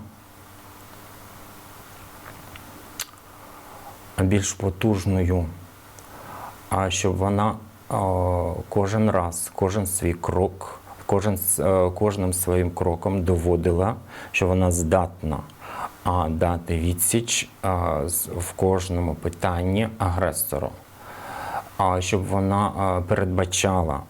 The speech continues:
а, його кроки і, о, наближала таким чином перспективу розвитку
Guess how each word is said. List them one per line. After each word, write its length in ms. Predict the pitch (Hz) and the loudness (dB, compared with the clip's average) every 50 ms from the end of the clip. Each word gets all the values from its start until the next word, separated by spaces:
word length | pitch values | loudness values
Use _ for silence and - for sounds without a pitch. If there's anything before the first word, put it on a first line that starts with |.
| - - - | -16 -10 -4
а, 240 | - 87 82 82 85 | -2 -2 0 0 2
його 360 | 87 90 90 87 85 95 90 | 2 2 2 2 2 0 0
кроки 680 | 92 - - 98 87 82 82 82 - - 120 123 123 123 - - - | 0 -2 0 0 2 2 0 0 0 0 0 0 0 -4 -8 -6 -2
і, 480 | 104 98 98 101 107 107 107 107 107 107 - - - - - - - | 0 2 2 4 4 4 2 2 0 -2 -6 -14 -20 -18 -12 -8 -4
о, 400 | - 98 90 92 92 92 87 85 78 87 | -2 0 2 2 2 2 0 0 0 2
наближала 840 | 95 92 95 92 98 104 101 101 90 90 101 107 107 98 90 87 | 2 2 2 4 4 4 4 4 4 4 2 4 4 2 2 0
таким 440 | 85 92 92 - - 92 90 85 - | 0 -2 -4 -2 -2 -2 0 0 -2
чином 440 | - - - 107 123 127 104 85 - - - - - - - - | -2 0 2 2 2 2 2 0 -2 -6 -12 -16 -18 -18 -8 -2
перспективу 1040 | - 113 110 107 - - - - 101 - - - - - 117 117 117 117 113 107 107 | 0 0 0 0 -2 -4 -4 -4 -4 -4 -4 -4 2 4 4 6 6 6 4 4 4
розвитку 880 | 104 101 92 92 98 90 90 90 95 98 90 - - 95 95 92 90 | 4 4 4 4 2 2 0 0 0 -2 -2 -2 -2 0 0 0 0